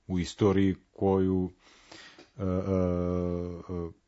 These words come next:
koju imaju ostali narodi, odnosno oni koji imaju državu.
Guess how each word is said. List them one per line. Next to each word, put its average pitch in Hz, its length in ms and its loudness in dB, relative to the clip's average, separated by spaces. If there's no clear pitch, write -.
koju 107 180 4
imaju 107 240 6
ostali 98 420 0
narodi, 87 400 -2
odnosno 92 320 -6
oni 90 160 -6
koji 87 220 -10
imaju 90 200 -8
državu. 85 380 -12